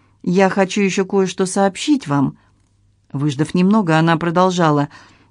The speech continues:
«Я собираюсь строить верфь вместе с Олэйсоном. Мы с ним теперь компаньоны». Вениамин растерялся. Недоверие, гнев, оскорбленное самолюбие,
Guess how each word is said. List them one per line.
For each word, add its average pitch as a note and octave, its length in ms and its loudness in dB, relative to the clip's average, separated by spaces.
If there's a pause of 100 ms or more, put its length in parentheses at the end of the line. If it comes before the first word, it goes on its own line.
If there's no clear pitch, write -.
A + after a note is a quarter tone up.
«Я C4+ 260 2
собираюсь A3+ 540 0 (160)
строить G#3+ 460 0
верфь G#3 380 -2 (180)
вместе F3 440 2
с E3 140 -6
Олэйсоном. D#3+ 720 0 (460)
Мы D#3+ 160 2
с - 100 -8
ним E3 120 2
теперь A3 260 -2
компаньоны». G#3+ 800 2 (380)
Вениамин D3+ 500 2
растерялся. D#3 760 -2 (600)
Недоверие, D3 1160 0
гнев, D3 640 -2 (300)
оскорбленное F#3 680 2
самолюбие, F3 800 2